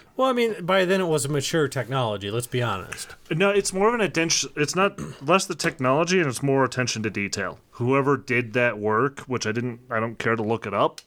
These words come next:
Speaker 2: because, uh, d-, it doesn't matter at this point, but
Speaker 1: But
Speaker 2: yeah,
Speaker 1: anyway.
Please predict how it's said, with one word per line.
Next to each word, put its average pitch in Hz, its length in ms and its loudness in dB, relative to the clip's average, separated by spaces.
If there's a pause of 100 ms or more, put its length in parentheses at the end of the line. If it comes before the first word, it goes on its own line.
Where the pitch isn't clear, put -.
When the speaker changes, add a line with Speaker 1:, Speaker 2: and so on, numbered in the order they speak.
(100)
Speaker 2:
because, - 500 -2
uh, 107 140 -6 (120)
d-, 123 120 -14 (1000)
it 131 80 -2
doesn't 113 180 0
matter 110 200 2
at - 80 -8
this 104 120 -4
point, 127 300 -6
but - 60 -10
Speaker 1:
But 247 100 4
Speaker 2:
yeah, 175 80 4
Speaker 1:
anyway. 120 200 0